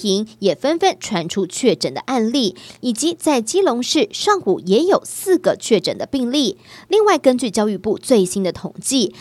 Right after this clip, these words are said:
截至在昨天晚间十点为止，全台现在一共是有九十九所学校通报在今天要停课。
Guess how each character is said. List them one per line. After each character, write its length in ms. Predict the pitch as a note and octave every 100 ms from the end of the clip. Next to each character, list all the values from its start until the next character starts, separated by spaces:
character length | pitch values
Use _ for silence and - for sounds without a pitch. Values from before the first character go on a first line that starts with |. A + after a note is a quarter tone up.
| -
截 140 | - F#3+
至 140 | G3
在 140 | F#3+ F#3
昨 140 | E3+
天 160 | G3 G#3+
晚 180 | F3+
间 280 | E3 A3+ A#3
十 180 | - C#4+
点 180 | F4+ F4
为 160 | B3
止， 300 | A3+ C4+ G#3 - -
全 200 | - C4
台 300 | F4+ - C#4
现 220 | C#4 C#4+ A#3+
在 160 | A3
一 160 | - F3
共 320 | - F4+ C#4
是 160 | G3 A3
有 140 | F3
九 320 | E3 G3+ F3
十 240 | D#3+ - G3+
九 240 | G3+ A#3+
所 200 | D#4+ F3+
学 220 | - E3
校 300 | D#3 - D#4+ -
通 240 | F#3+ D#3
报 160 | F3+ -
在 160 | F3
今 320 | - - C4+
天 320 | E4+ - B3 -
要 140 | - E3
停 220 | - -
课。 400 | - G#3 E3+ -